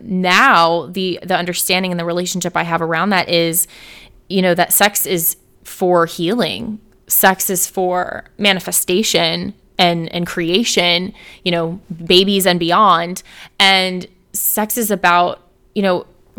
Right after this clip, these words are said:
really increasing the vibration and consciousness of the world. And to go <laughs> from, to go from, I mean, th-, those are, those are very big gaps. That's a very big gap in between those two modes of, of operating and levels of understanding.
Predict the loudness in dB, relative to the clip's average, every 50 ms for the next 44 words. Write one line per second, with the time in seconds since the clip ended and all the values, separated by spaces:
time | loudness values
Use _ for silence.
0 | -20 -20 _ -6 0 2 2 2 2 2 0 0 -2 -4 -14 _ -2 -2 -2 0
1 | 0 -2 0 0 0 0 -2 -4 -6 -8 _ -2 -2 -2 -2 -4 -12 _ _ 2
2 | 2 4 4 2 0 0 2 0 0 0 -2 -2 -4 -6 -4 2 2 2 2 2
3 | 0 -2 0 -2 -2 -2 -2 -2 0 2 4 6 6 4 4 0 -4 -8 _ -20
4 | -20 -20 -16 -4 2 2 2 4 2 2 4 6 6 6 8 6 6 4 4 4
5 | -2 -2 0 0 0 2 2 0 0 2 6 6 6 6 4 2 2 4 2 2
6 | 2 0 2 4 4 4 4 2 0 2 2 2 0 0 -4 -20 -20 -12 _ 0
7 | 0 2 4 4 2 4 4 4 6 6 6 6 6 4 4 2 2 0 -2 -6
8 | -10 -14 _ _ _ _ _ _ _ -6 2 4 6 8 8 6 4 0 -2 -4
9 | -4 -4 -2 2 0 2 2 2 2 4 4 4 4 2 0 -2 0 2 4 4
10 | 4 4 2 -2 -4 -4 -4 -4 -4 -4 -2 -2 -2 -2 -2 -4 -4 -4 -4 -2
11 | -2 0 0 2 2 2 2 2 0 0 0 -2 -4 -2 0 2 2 0 -2 -6
12 | -14 -18 -20 -4 2 4 6 6 6 6 4 4 2 0 -2 -2 -2 -2 -2 -2
13 | 0 2 2 2 2 0 -2 -2 -2 -2 -2 -2 -4 -6 -4 0 0 2 2 2
14 | 2 0 0 0 -2 -6